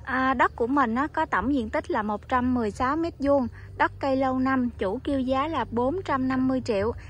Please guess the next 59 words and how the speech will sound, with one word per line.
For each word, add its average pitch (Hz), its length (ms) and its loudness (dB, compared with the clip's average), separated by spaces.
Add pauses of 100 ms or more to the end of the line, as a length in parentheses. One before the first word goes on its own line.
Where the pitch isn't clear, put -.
(120)
Giá 294 160 2
cả 262 280 0
là 302 100 0
mình 233 200 0
sẽ 226 240 -4
gặp 185 200 0
trực 220 160 -4
tiếp 330 200 -6
chủ - 200 -2
để 277 120 0
thương 285 200 0
lượng 220 240 0
luôn 277 180 2
nha. 285 200 2 (400)
À, 262 360 4
thì 240 220 2
được 226 200 2
một 220 180 -2
cái 277 240 2
á, 370 140 2 (120)
giá 294 560 2 (140)
của 233 280 2
đất 349 200 2
của 277 100 0
thành 226 180 -2
phố 294 160 -2
Mỹ 269 160 0
Tho 262 300 6 (320)
mà 240 80 2
nghe 254 220 2
mà 247 140 4
bốn 269 300 2
trăm 262 200 2
năm 262 160 2
mươi 262 180 0
triệu 208 160 2
là 226 100 2
thấy 294 180 0
thơm 277 240 2
thơm 262 260 4
rồi 226 120 0
ha 285 220 2
anh 269 160 -2
chị. 220 200 -2 (420)
À, 254 260 -4
thường 240 260 0
á, 294 160 -2
mà 226 160 0
nghe 247 260 0
cái 311 100 -2
giá 302 220 2
đó 302 180 4
là 320 120 0
mình 220 200 0
nghĩ 208 120 -2
đường 254 180 0
xe 254 140 -2
máy 262 280 0
nha. 330 220 0